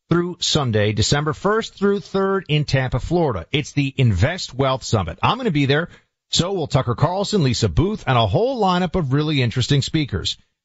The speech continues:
If you wanna learn how to create financial freedom and security for your future,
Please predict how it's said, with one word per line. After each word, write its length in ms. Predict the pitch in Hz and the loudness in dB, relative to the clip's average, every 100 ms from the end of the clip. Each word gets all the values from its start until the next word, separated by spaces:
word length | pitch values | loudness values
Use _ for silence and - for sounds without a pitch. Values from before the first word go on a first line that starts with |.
| _ | _
If 100 | 104 | -2
you 140 | 117 208 | 0 0
wanna 220 | 269 262 | 0 0
learn 280 | 196 185 175 | 0 2 0
how 120 | 165 | 0
to 80 | 180 | -2
create 380 | - 185 135 | 0 2 0
financial 560 | 131 120 113 143 165 202 | 0 0 2 2 0 -2
freedom 300 | - 160 151 | 0 2 2
and 100 | 127 | 2
security 460 | - - 151 160 175 | -2 -2 0 0 0
for 160 | - | 2
your 140 | 156 160 | 2 2
future, 500 | 151 147 - 82 | 2 0 0 -2